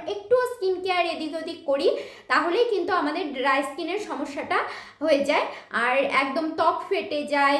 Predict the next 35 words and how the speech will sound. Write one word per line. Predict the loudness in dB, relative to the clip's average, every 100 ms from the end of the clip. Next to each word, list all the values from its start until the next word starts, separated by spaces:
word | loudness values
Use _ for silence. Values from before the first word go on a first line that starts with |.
| 2
ত্বক | 2 2 0 -4
ফেটে | -4 -2 0 2
রক্ত | 0 -2 -6 -4
পড়ে, | -2 -2
এরকমও | 0 2 2 2 2
অনেকের | 2 2 0 -2 -4 0
হয়। | 2 4 2 -4 -16 -2
তো | 4 4
সেই | 2 -2 -2 -2
ড্রাই | 0 0
স্কিনের | 0 -4 -2 -2
সমাধান | -2 -2 0 0 -2
নিয়ে | -4 -2
আমি | 0 0 2
আজকে | 0 0 2 2 2
চলে | 2
এসেছি | 0 -2 -4 -4
তোমাদের | -4 -2 0 0 0
সামনে। | -4 -2 -2 -2 -4 -12 -20 -6
তো | -4
চলো, | 0 2 4 4 2
তোমাদেরকে | 0 0 0 0 -2 0
সবটা | -4 -2 0
আমি | 2 4
step | 2 0 -2 0
by | 0
step | -2 -4 -6 -4
দেখিয়ে | -4 -2 0
দিব, | 2 2 2 0
কি |
করে | 0 0 -4
কি | -4 -4
করছি | -4 -4 -2 0
না | 0 0
করছি। | -4 -2 0 0